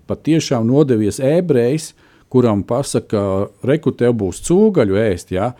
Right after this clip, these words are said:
Viņš saka, pag, pag, pag, stop, te kaut kas nav ritīgi, ja? Jo man ir, kā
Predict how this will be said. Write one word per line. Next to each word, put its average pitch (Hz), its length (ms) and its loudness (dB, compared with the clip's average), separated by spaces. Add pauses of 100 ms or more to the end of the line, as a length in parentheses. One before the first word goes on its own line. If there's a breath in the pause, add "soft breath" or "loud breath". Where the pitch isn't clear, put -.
(320 soft breath)
Viņš 98 160 -6
saka, 120 240 -4 (240)
pag, 123 320 2
pag, 113 300 -2 (100)
pag, 101 220 -2 (220)
stop, - 560 -4
te 107 120 -2 (160)
kaut 156 360 2
kas 104 200 -6
nav 110 320 0
ritīgi, 82 640 -4
ja? 110 160 -4 (680 soft breath)
Jo 110 280 0
man 107 520 0
ir, 123 260 2
kā 101 180 -2